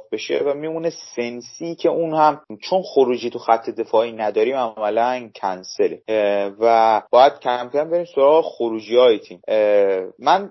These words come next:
اسم چند تا خروجی تیم که الان، الان خبرش اومده الان جلومه، مثلاً، اه، ما دیابارا، داربوه، ویار، رینولدز و کومبولا رو تو، اه، گزینه‌های خروجی داریم. الان خبرش اومد که تقریباً فکر نکنم ده ساعت هم بشه،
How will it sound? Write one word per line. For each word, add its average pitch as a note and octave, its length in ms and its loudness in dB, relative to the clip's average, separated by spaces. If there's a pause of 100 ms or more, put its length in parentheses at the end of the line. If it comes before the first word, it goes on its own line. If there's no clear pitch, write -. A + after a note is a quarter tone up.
اسم F3+ 260 -8
چند F3 300 0
تا F#3+ 80 2
خروجی C#3 640 -2
تیم F3+ 260 -12
که E3 120 2
الان، C#3 240 0
الان D3 120 -2
خبرش C3+ 600 0
اومده C#3+ 300 -2
الان F3 240 -2
جلومه، D3 540 0
مثلاً، D3+ 460 2 (260)
اه، C3 500 2 (120)
ما E3 260 4
دیابارا، C#3+ 760 4
داربوه، C3+ 880 2 (100)
ویار، C#3+ 540 4
رینولدز C#3 640 -4
و C3 60 4 (100)
کومبولا C3+ 680 -4
رو F3 80 0
تو، E3+ 360 -10 (100)
اه، A#2 240 0
گزینه‌های C3 480 0
خروجی C3+ 480 -4
داریم. D3 560 4
الان D#3+ 280 6
خبرش E3+ 600 4
اومد E3+ 320 -2
که E3 520 2
تقریباً C3+ 440 2
فکر D#3+ 180 -8
نکنم A#2 380 -2
ده A#2 180 4
ساعت - 480 2
هم A2 180 -6
بشه، G#2 360 -6